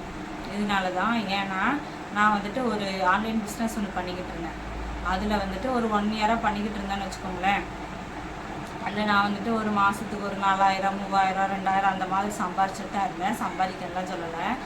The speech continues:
அதை வந்துட்டு நான் க்ரோத் பண்ணி போறதுக்காக வந்துட்டு யூடியூபர்ஸ்ட்ட போய் கேட்டேன். என்ன கேட்டேன்னா, நான் வந்துட்டு ஒரு ஆட் போடுறதுக்காக கேட்டேன். ஆட் வந்துட்டு வீடியோவா கிடையாது, ஒரே ஒரு கம்யூனிட்டி போஸ்ட் தான் மக்களே. அதுக்காக ஒவ்வொரு யூடியூபர்ஸும் வந்துட்டு ஐயாயிரம், பத்தாயிரம்,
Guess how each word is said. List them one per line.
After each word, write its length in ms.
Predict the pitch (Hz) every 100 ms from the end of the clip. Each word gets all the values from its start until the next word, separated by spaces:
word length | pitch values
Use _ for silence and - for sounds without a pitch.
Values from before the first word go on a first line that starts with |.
| - - - - -
அதை 240 | 185 208
வந்துட்டு 380 | 240 220 220 262
நான் 160 | 247 208
க்ரோத் 340 | 220 226 226
பண்ணி 160 | 233 220
போறதுக்காக 600 | 208 214 214 202 185 196 226
வந்துட்டு 260 | 220 185 220
யூடியூபர்ஸ்ட்ட 640 | 233 226 233 214 208 - 185
போய் 160 | 190 208 190
கேட்டேன். 360 | 180 180 165 - - - - - 196
என்ன 200 | 208 233
கேட்டேன்னா, 560 | 220 196 185 190 247
நான் 220 | 240 190
வந்துட்டு 240 | 185 185 214
ஒரு 100 | 185
ஆட் 260 | 180 208 220
போடுறதுக்காக 420 | 208 190 170 196 208
கேட்டேன். 260 | 190 180 175 185
ஆட் 240 | 202 240 247
வந்துட்டு 420 | 214 208 202 247 240 202 185
வீடியோவா 420 | 220 226 226 226 226
கிடையாது, 340 | 202 190 262
ஒரே 200 | 202 220
ஒரு 140 | 233 -
கம்யூனிட்டி 380 | 170 196 233 240
போஸ்ட் 440 | 214 180 - -
தான் 120 | 190 190
மக்களே. 340 | 180 175 180 - - - -
அதுக்காக 440 | 190 196 208 202 226
ஒவ்வொரு 460 | 220 - 208 240 214
யூடியூபர்ஸும் 640 | 208 226 233 220 - 208
வந்துட்டு 220 | 185 214
ஐயாயிரம், 640 | 180 170 208 233 226 185 -
பத்தாயிரம், 540 | - 214 214 202